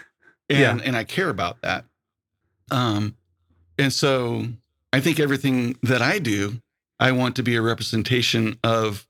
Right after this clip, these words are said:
Speaker 2: the care that I put into it.
Speaker 1: Right.
Speaker 2: So maybe that, that holds me up sometimes.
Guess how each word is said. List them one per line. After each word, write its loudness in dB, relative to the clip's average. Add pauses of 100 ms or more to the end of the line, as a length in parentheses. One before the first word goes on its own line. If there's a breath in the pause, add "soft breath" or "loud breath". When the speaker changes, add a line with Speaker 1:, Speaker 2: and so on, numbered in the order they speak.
Speaker 2:
the 0
care 0
that -2
I -2
put -4
into -2
it. -4 (800)
Speaker 1:
Right. 0 (840)
Speaker 2:
So 0 (120)
maybe 2
that, 0 (840)
that 0
holds 0
me 2
up -4
sometimes. 0